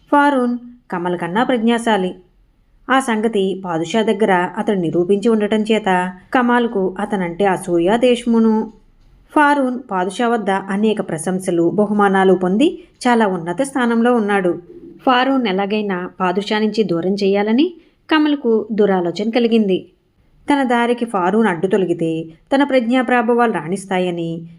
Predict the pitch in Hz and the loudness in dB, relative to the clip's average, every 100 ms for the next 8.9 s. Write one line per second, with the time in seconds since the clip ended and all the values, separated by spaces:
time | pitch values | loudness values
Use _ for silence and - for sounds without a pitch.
0 | _ 294 294 294 294 269 269 240 233 240 | _ 0 2 0 2 0 0 -2 -4 -2
1 | 254 233 175 160 190 214 208 185 180 175 | -2 -2 -2 0 2 2 2 0 -2 -2
2 | 170 165 165 - _ 247 247 240 - 151 | -2 -6 -8 -20 _ -2 -2 -2 -6 -4
3 | 185 175 160 160 254 254 233 233 226 185 | -2 -2 -4 0 2 2 2 2 2 0
4 | 175 - _ _ _ _ _ _ 302 294 | -4 -10 _ _ _ _ _ _ 2 4
5 | 294 277 254 247 214 208 - 165 165 170 | 0 -2 -2 -2 -2 -4 -6 -6 -6 -4
6 | 202 226 226 226 247 370 392 _ _ - | -2 -2 0 -2 0 -4 -6 _ _ 0
7 | 302 294 294 277 269 233 226 247 247 226 | 0 2 -2 0 2 2 2 0 0 -2
8 | 220 226 _ - 233 240 233 202 - | -2 -6 _ -2 -2 2 2 2 0